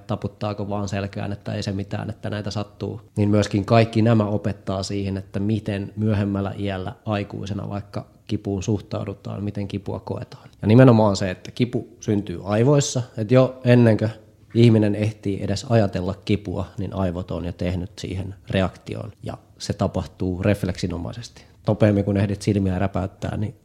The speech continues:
viesti on jo mennyt aivoihin ja takaisin ja sen mukaan on reagoitu, mitä on opittu. Vaikka esimerkiksi se, että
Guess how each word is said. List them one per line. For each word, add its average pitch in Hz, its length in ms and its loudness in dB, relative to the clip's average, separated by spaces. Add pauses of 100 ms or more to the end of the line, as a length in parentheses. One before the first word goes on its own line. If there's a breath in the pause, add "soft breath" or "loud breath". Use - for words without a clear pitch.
(540 soft breath)
viesti 92 360 2
on 92 100 2
jo 92 200 0
mennyt 95 300 2
aivoihin 92 400 2
ja 87 80 -2
takaisin 95 440 -2
ja 98 80 -6 (100)
sen 92 180 -2
mukaan 92 360 -4
on 92 120 -2
reagoitu, 98 460 -2
mitä 98 280 -2
on 95 120 -2
opittu. - 360 -8 (200)
Vaikka 127 300 6
esimerkiksi 117 500 6
se, 101 120 4
että 98 240 0